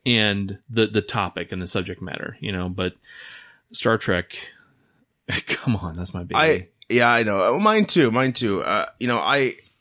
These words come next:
Speaker 2: I think he's a great storyteller. Yes, his, um, his dialogue's very rated R, and I wonder why Star Trek has to be rated R. And, uh, the only thing I hope for is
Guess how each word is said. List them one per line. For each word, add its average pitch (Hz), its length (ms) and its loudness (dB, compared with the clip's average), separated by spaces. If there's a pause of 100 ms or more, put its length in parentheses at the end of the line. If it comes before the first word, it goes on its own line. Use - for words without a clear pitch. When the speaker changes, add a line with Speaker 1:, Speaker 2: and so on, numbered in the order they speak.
(400)
Speaker 2:
I 170 180 6
think 180 200 2
he's 120 180 2
a 107 40 -4
great 107 220 0
storyteller. 92 800 0 (320)
Yes, 120 460 2
his, 98 280 0
um, 92 440 0 (320)
his 107 100 -4
dialogue's 110 480 2
very 107 400 2
rated 98 380 0
R, 95 400 2 (320)
and 110 160 2
I 110 80 4
wonder 117 400 4
why 107 720 2 (100)
Star 101 200 -2
Trek 98 220 -2
has 104 320 -2
to - 100 -8
be 98 120 -2
rated 95 300 2
R. 90 440 2
And, 98 160 0
uh, 98 160 2
the 95 80 -2
only 107 160 2
thing 101 120 0
I 92 140 2
hope 101 240 -2
for 95 260 0
is 92 300 -4